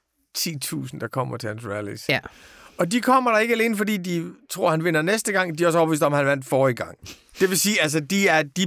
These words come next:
Speaker 1: på toget.
Speaker 2: Ja.
Speaker 1: De er en del af bevægelsen. Dem, der kommer for at se Nikki Haley, det er ikke så mange. Hun har også mange rallies. Det er firs, hundrede tyve, måske to hundrede.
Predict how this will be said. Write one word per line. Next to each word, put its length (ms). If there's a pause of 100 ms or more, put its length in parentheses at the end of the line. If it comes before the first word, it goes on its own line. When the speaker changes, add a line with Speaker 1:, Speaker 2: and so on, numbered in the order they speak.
Speaker 1:
på 140
toget. 640
Speaker 2:
Ja. 140 (240)
Speaker 1:
De 60
er 40
en 80
del 220
af 100
bevægelsen. 500 (560)
Dem, 140
der 80
kommer 260
for 140
at 120
se 140
Nikki 480
Haley, 480 (480)
det 100
er 40
ikke 140
så 100
mange. 400
Hun 160
har 60
også 200
mange 360
rallies. 240
Det 200
er 40
firs, 720 (360)
hundrede 280
tyve, 300
måske 260
to 240
hundrede. 320